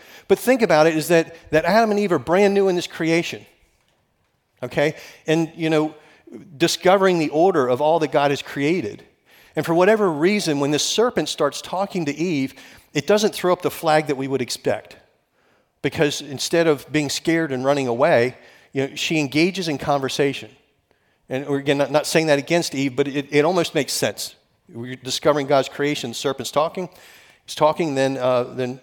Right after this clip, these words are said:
it's okay to talk, talk with them. But the reality is that the serpent was not just part of God's creation as far as the animals that he's created, but, but the one who is speaking through the serpent is Satan.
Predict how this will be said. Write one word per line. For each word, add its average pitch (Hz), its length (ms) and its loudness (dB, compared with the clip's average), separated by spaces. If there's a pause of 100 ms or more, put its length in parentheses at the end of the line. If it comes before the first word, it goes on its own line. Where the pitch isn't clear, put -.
it's 127 140 -6
okay 131 220 -2
to 120 80 -8
talk, - 360 -4
talk 127 260 -2
with 156 180 2
them. 98 160 -10 (920)
But 160 120 -2
the 175 60 0
reality 202 320 4
is 160 80 2
that 160 160 2
the 143 80 -2
serpent 180 420 0
was 135 200 -4
not 151 340 2 (560)
just 143 320 -6
part 160 380 0
of 127 160 -6
God's 131 280 2
creation 147 680 -4
as 110 120 -8
far 131 200 -2
as 127 60 -6
the 135 140 -10
animals 139 280 -4
that 123 80 -4
he's 113 160 -6
created, 139 480 -4
but, 113 160 -6 (400)
but 131 140 -4
the 139 60 0
one 165 220 2
who 170 140 -2
is 131 80 -2
speaking 147 380 -2
through 135 140 -8
the 117 60 -8
serpent 120 380 -6
is 104 80 -10
Satan. 110 400 -6